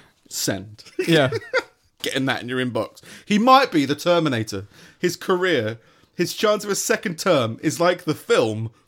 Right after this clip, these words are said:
Speaker 1: The Terminator. <laughs> Uh, where humanity's only hope is just pushed back a couple of years because fate is inevitable.
Speaker 2: Yeah.
Speaker 1: And there is no fate but what we make is kind of,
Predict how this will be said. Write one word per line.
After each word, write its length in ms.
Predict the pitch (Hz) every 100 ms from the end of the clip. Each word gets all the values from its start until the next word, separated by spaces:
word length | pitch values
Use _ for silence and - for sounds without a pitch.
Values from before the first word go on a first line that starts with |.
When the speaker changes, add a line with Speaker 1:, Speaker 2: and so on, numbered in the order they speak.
| -
Speaker 1:
The 80 | 143
Terminator. 760 | - - 180 175 175 - 165 622 571 554 508 554 - 466
<laughs> 80 | - - - - - - - - - - - _ - - - - - - - _ _ _ _ _ - - - - - -
Uh, 240 | 131 117
where 220 | 123 127
humanity's 680 | 120 143 127 127 123 127 117
only 400 | - 127 117 117
hope 360 | 120 113 107 117
is 180 | 101
just 280 | - 117 -
pushed 320 | - 113 -
back 200 | 117 104
a 60 | 113
couple 340 | - 107 -
of 60 | 104
years 320 | 101 101 95
because 440 | 107 - - 104 -
fate 360 | - 104 98
is 120 | 104 98
inevitable. 560 | 98 90 - - 92 _ -
Speaker 2:
Yeah. 180 | 127 113
Speaker 1:
And 140 | 107
there 140 | 104 101
is 100 | 110
no 120 | 98
fate 200 | - 98
but 140 | 104
what 100 | 90
we 100 | 98
make 320 | 95 95 -
is 100 | 104
kind 300 | - 101 90
of, 220 | 90 87